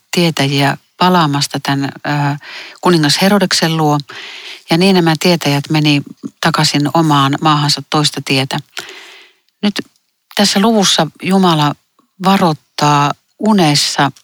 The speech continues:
neljä eri kertaa hyvin tärkeissä vaiheissa niin,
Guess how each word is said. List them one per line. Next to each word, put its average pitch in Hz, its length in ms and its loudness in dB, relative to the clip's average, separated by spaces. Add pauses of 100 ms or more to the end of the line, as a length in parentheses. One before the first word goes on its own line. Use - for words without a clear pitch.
(220)
neljä 190 480 2
eri 156 400 0 (460)
kertaa 143 720 0 (840)
hyvin 190 200 4
tärkeissä 156 680 0
vaiheissa 147 680 -2
niin, 139 340 -2